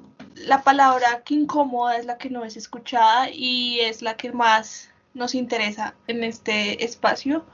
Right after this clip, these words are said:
Por eso queremos replicarla, no solo con un ejercicio egocéntrico de escucharnos a nosotras mismas hablando una y otra vez,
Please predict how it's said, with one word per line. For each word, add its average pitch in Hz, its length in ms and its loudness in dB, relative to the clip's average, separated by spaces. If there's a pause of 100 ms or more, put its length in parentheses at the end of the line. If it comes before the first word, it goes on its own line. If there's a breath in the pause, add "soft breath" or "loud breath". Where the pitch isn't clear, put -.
(640 loud breath)
Por 240 140 6
eso 240 160 2
queremos 240 300 0
replicarla, 233 720 0 (380)
no 247 440 6
solo 247 420 -4
con 254 160 -4
un 233 140 -2
ejercicio 233 760 -4
egocéntrico 233 1000 0
de 240 80 0
escucharnos 233 680 0
a 220 60 2
nosotras 233 520 -2
mismas 233 480 -4
hablando 233 520 4
una 233 240 2
y 240 100 -2
otra 240 240 2
vez, 294 280 2